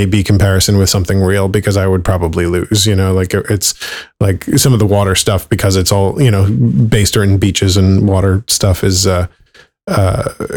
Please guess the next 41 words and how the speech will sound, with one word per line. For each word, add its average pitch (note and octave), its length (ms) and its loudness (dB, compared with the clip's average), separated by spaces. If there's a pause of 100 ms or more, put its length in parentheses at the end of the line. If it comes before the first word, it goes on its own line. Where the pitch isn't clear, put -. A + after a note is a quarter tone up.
(240)
like, B2+ 220 2
you, C3+ 160 2
it C#3+ 320 2
had A#2 360 4
to A2+ 320 4
mesh A2+ 460 4
with A2 220 2
C - 200 0
G G2+ 220 2
stuff - 440 -2 (140)
clearly G2+ 500 2
on G#2 220 2
screen. G#2 440 0
And G2 160 2
yet, G2+ 260 0 (560)
uh, G2+ 380 -2 (460)
you A2+ 80 2
just, G#2+ 260 0
you B2+ 120 6
wouldn't A#2 180 6
be A2 80 4
able G2 160 2
to F2+ 80 -4
tell, G2+ 280 2
right? G#2+ 180 2
Like, G#2+ 140 0
there's G#2 200 2
just G#2 180 0
no G2+ 140 4
way F#2 120 2
to F#2 100 0
tell. G2+ 320 0
I, G2 120 0
I G#2 140 0
think G2 220 -2
he, F#2+ 200 0
he G2 80 2
really F#2+ 340 2
nailed F#2 360 2
that F#2 180 -2
to F#2+ 280 0